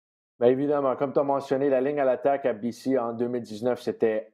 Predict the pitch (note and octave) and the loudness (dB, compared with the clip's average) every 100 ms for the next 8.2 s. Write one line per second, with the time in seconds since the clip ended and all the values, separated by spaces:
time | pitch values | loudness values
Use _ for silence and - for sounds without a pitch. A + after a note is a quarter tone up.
0 | - A2 - A2+ B2 C3+ - - - A2 | -2 -2 -2 0 0 -2 -16 -18 -4 -2
1 | G#2+ G#2+ - A2 G#2 G2 - _ _ - | -2 -6 -4 -2 -2 -8 -14 _ _ 2
2 | A#2+ B2+ B2+ C#3 C#3 A#2+ A2 - A#2 A2+ | 4 4 2 -2 0 -2 -2 -2 0 0
3 | B2+ C3+ B2+ A#2+ C3 B2+ - A2+ A2 G#2+ | -2 0 0 0 -4 -4 -4 -4 -4 -4
4 | A#2 A#2+ C#3 C#3 B2+ A2+ - D#3 D#3+ - | -2 0 0 0 -2 -2 0 0 0 0
5 | C#3 C3 B2+ - - _ - A2+ D3+ D3+ | 2 2 0 -8 -20 _ 0 2 2 0
6 | D3 D3+ D3+ D3 B2+ B2+ D3 D#3 D#3 D3+ | -2 -2 -2 0 2 2 2 0 -2 0
7 | C#3+ D#3+ D3+ C3 D#3 C#3 - C#3 C#3+ F3 | 2 0 2 2 2 0 0 0 2 0
8 | F#3 - | -2 -10